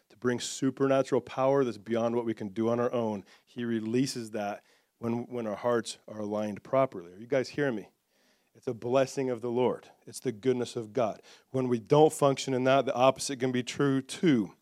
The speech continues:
Rebellion and dissension actually can attract demons. We don't want that. Okay, but the posture, the, that's the posture of the heart, not just what we say, not just what we do, but the way we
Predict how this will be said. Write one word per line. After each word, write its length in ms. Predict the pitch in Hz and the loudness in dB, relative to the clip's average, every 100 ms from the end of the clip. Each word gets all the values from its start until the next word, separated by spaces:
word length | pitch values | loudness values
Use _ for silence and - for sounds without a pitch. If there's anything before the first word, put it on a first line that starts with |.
| _ _ _ _ _ _ 123 | _ _ _ _ _ _ -8
Rebellion 640 | 120 131 131 139 147 160 - - _ | -4 4 6 6 4 2 -8 -20 _
and 140 | 123 117 | -4 0
dissension 800 | 120 - 147 139 - 147 160 160 _ _ _ - | 0 2 4 4 4 2 2 -2 _ _ _ -2
actually 420 | 135 - 151 143 | 0 0 0 -2
can 280 | - 147 151 | -2 -2 0
attract 540 | 139 - 143 143 117 | -2 0 0 0 -4
demons. 640 | 139 175 170 104 82 - - _ _ _ _ _ _ _ _ - | -4 0 0 -2 -8 -18 -20 _ _ _ _ _ _ _ _ -2
We 100 | 131 | 4
don't 220 | 151 147 | 4 6
want 260 | 147 202 143 | 8 8 6
that. 400 | 117 - - - - - _ _ _ _ _ _ _ _ _ _ | 0 0 -8 -12 -14 -20 _ _ _ _ _ _ _ _ _ _
Okay, 140 | 143 165 | 2 6
but 180 | 160 143 | 6 6
the 80 | |
posture, 500 | 120 170 170 - 175 | 6 8 8 6 0
the, 220 | 139 147 - | 4 2 4
that's 220 | 156 151 | 0 0
the 100 | 147 | -2
posture 400 | - 165 156 165 | 2 2 2 0
of 60 | 147 | -2
the 100 | 139 | 2
heart, 320 | 165 160 127 | 4 4 4
not 220 | 135 135 | 0 2
just 180 | 143 - | 2 4
what 160 | 143 | 4
we 80 | 143 | 4
say, 480 | 127 - 151 151 156 - _ - | 0 0 2 2 0 -6 _ 0
not 140 | 139 | 0
just 140 | 135 | 2
what 100 | 156 | 0
we 100 | 147 | 0
do, 300 | 131 147 156 | 2 6 6
but 160 | 131 120 | 6 4
the 80 | 120 | 4
way 220 | 131 135 | 6 6
we 340 | 131 127 123 | 6 4 2